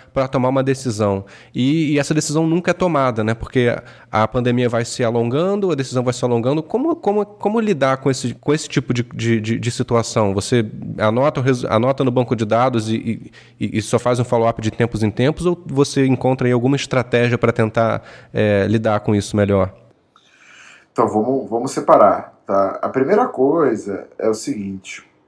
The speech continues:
Speaker 2: ah, objeções, elas vão tá em vendas sempre, tá? Independente, independente de existir pandemia ou não, nós não gostamos de tomar decisão, tá? Isso aí, aí vamos lá pro,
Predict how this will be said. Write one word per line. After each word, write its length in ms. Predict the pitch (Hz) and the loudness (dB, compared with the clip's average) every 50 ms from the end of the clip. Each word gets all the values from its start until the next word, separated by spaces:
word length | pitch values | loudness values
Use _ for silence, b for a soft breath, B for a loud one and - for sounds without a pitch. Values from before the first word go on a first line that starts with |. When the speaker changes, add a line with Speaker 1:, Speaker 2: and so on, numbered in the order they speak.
| _ _ _ _ _ _ _ _ _ _ _ _ - _ _ _ _ | _ _ _ _ _ _ _ _ _ _ _ _ -20 _ _ _ _
Speaker 2:
ah, 280 | - 104 98 95 95 - | 2 4 4 4 4 2
objeções, 540 | - 104 113 131 117 - - 120 117 131 131 | -2 -2 0 0 0 0 0 -2 -2 0 2
elas 260 | 151 139 151 143 - | 2 2 2 2 0
vão 160 | 110 120 127 | 0 -2 -2
tá 160 | 123 - 117 120 | 0 -2 -2 -2
em 80 | 117 | -2
vendas 300 | 104 110 110 110 147 139 | -4 -4 -2 -2 -4 -6
sempre, 420 | - - - 104 95 92 - - - | -8 -8 -6 -8 -8 -8 -12 -20 -10
tá? 280 | - - 92 98 - - | -8 -6 -6 -6 -8 -10
Independente, 1160 | - 113 131 - 139 139 139 139 127 113 107 98 95 95 95 98 104 107 - - 131 135 139 - _ _ _ - | -10 -8 -6 0 0 0 0 0 -2 -2 -2 -2 -4 -4 -4 -6 -6 -8 -8 -10 -10 -10 -12 -16 _ _ _ 0
independente 880 | 107 127 123 - 127 117 110 98 107 113 123 120 - - 131 123 - - | 2 2 4 4 4 4 6 4 4 4 2 0 -2 -2 -2 -2 -2 -6
de 140 | 101 104 117 | 0 4 4
existir 320 | 117 107 113 110 - - 127 | 4 4 2 0 -2 -2 2
pandemia 400 | - 123 117 110 107 110 120 123 | 4 6 6 6 6 6 6 6
ou 60 | 117 | 6
não, 360 | 104 104 104 113 135 - - - _ _ _ _ _ _ _ _ - | 6 4 4 4 2 0 -4 -10 _ _ _ _ _ _ _ _ 2
nós 200 | 117 117 117 113 | 2 2 4 4
não 140 | 120 135 143 | 4 4 4
gostamos 420 | 156 147 - - - 135 147 139 | 4 2 2 2 2 2 2 0
de 60 | 135 | 0
tomar 200 | - 139 123 123 | 2 2 2 4
decisão, 440 | 117 123 123 - 120 107 98 85 85 | 2 2 0 -2 -2 0 0 -2 -2
tá? 260 | - - 90 95 92 - | -2 0 0 0 0 0
Isso 240 | - 101 - - 104 | -2 -2 0 0 2
aí, 260 | 101 110 123 139 143 - | 2 2 2 2 2 2
aí 140 | - 104 101 | 2 2 2
vamos 240 | 95 113 123 131 127 | 2 2 2 2 2
lá 120 | 113 113 | 2 2
pro, 640 | 107 - 135 135 135 135 131 127 120 117 110 - - | 2 2 2 2 4 4 4 4 2 2 0 -4 -6